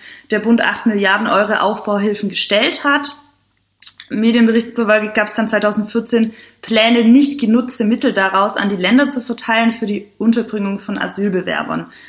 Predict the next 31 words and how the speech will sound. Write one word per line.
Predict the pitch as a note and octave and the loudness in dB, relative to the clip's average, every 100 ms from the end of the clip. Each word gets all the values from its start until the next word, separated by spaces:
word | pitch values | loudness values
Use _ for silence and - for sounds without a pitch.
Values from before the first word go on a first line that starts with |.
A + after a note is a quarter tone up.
| - - _ - | -20 -20 _ -4
Das | G3+ | -2
ist | B3+ - | 0 -2
dann | G3 G#3 A3 | 0 0 0
jedoch | G#3+ G#3 G#3+ - | 0 0 -4 -6
gar | - F3+ | -2 0
nicht | A3 G#3+ | 0 -2
so | F#3+ | -2
umgesetzt | - C4 E4+ D#4+ C#4+ C#4+ - | 4 6 6 2 0 -2 -4
worden | C4 C#4 C#4 C4 | 0 2 4 6
am | B3+ | 6
Ende | B3 B3 B3+ B3+ | 4 4 6 6
und | A3+ A3+ - | 4 0 -4
ja, | F3 D#3 | -6 -4
das | E3+ - | -6 -6
wurde | F#3+ F#3 | -2 0
einfach | F3+ G3 | 0 -2
instrumentalisiert, | - G3+ - G3+ F#3+ F#3 F#3+ F#3 F#3 A3+ C#4+ - | -4 -6 -6 -4 -4 -6 -6 -6 0 2 2 2
auch | G#3+ A#3 | 0 2
in | A3+ | 0
dem | A3 A3 A#3 | 0 0 0
Fall, | A3 G#3 | 0 -2
muss | G#3 G3+ | -2 -6
man | F#3+ | -8
sagen, | F#3 F#3 F#3 F#3+ F#3 - | -2 0 0 -4 -8 -6
um | F3+ F3+ F3+ F3+ - _ _ - | -8 -6 -6 -6 -12 _ _ -10
diese | F#3 F#3+ | -4 -2
Hochwasserkatastrophe | F3+ G3+ A#3+ G#3 G#3 G3 G3+ F#3+ D4 - G3 G3+ A3 | -2 -2 -2 -2 -4 -6 -4 -4 -4 -6 -8 -4 -4
einfach | F#3 F#3 F#3 | -4 -4 -6
umzudrehen | G3+ G#3 A3 - G3+ F#3+ | -4 -4 -4 -6 -6 -4
und | F#3 F3+ | -6 -4
als | F3+ F3 - - | -4 -4 -8 -14